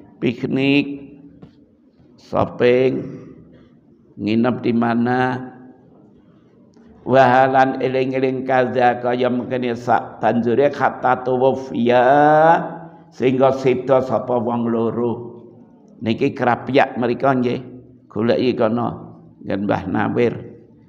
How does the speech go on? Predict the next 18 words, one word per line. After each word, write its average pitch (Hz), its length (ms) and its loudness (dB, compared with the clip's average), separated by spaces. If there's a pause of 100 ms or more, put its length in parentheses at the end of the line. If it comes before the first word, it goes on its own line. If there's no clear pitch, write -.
(160)
Sing 110 240 -2
asmane, 120 880 -2 (1120)
em, 110 560 -2 (2250)
sapa 101 480 -8
kiye? 101 680 -4 (420)
Mbah 92 160 -6
Munawir, 131 480 0
betul 127 400 -2
ya? 110 240 -2 (240)
Oh, 135 320 4 (480)
Kiai 123 320 4
Mubasir 135 880 4 (640)
dengan 127 400 0
Mbah 113 240 2
Zuhriyah 123 640 0
itu 120 240 -2
punya 135 400 0
anak 127 240 -4